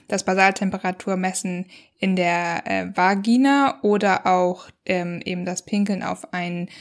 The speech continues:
Teststreifen, der die, ähm, Ovulation voraussagt oder den L-H-Spiegel misst. Ähm,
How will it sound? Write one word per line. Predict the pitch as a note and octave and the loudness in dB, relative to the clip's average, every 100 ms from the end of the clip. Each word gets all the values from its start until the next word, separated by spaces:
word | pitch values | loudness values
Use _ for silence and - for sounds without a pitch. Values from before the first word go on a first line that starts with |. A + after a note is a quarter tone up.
| - - | -18 2
Teststreifen, | C4 B3+ - - - G#3+ G3 G3+ A3 A#3 | 2 2 -6 -10 -4 0 0 0 0 0
der | F3+ F3+ F3 | 0 2 0
die, | F#3+ F3+ F3 F#3 - | -2 -6 -6 -6 -6
ähm, | F3 E3+ - A#3 - | -8 -8 -10 -8 -4
Ovulation | G3 F#3+ F#3 G#3+ G#3 | 2 2 2 2 0
voraussagt | F#3+ F3+ F3+ F#3 F#3+ | 0 -2 0 -2 -2
oder | F#3+ | -2
den | F3+ - | -2 -2
L-H-Spiegel | F#3+ G3+ G3+ G3+ F3+ F3 F3 | -4 0 -2 -2 -6 -6 -2
misst. | G#3+ - - - - - - _ - | -2 -2 -8 -20 -20 -20 -20 _ 0
Ähm, | G3 G3 G3+ G3+ | 2 4 2 0